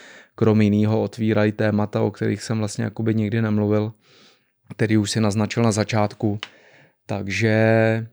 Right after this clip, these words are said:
jo, je to určitě, eh, <laughs> je to určitě kus práce za námi a já jsem strašně zvědavý, jak to ty lidi přijmou a pojedeme s tím vlastně jakoby i šňůru,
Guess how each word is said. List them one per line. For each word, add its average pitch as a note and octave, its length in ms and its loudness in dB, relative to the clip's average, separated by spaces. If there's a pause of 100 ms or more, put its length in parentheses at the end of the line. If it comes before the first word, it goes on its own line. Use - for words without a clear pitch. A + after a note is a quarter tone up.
jo, B2+ 280 4
je B2 120 -4
to A#2 380 2 (300)
určitě, A2+ 480 -2 (920)
eh, A2 420 2
<laughs> - 520 -10
je B2+ 80 -6
to B2 120 0
určitě A#2+ 300 0
kus - 280 0
práce B2 440 4
za B2+ 120 6
námi A#2 540 4 (120)
a A2+ 80 0
já A2 160 0
jsem A2 180 -6
strašně G2+ 360 -4
zvědavý, G2+ 420 0
jak G#2 140 -8
to G#2+ 100 -6
ty G#2 100 -8
lidi G2+ 200 -2
přijmou G2 560 -2 (560)
a A#2 100 -8
pojedeme G2+ 440 0
s - 80 -8
tím G#2+ 160 -2
vlastně G#2 280 -2
jakoby G#2 340 -4
i A#2 100 -4
šňůru, G#2+ 680 2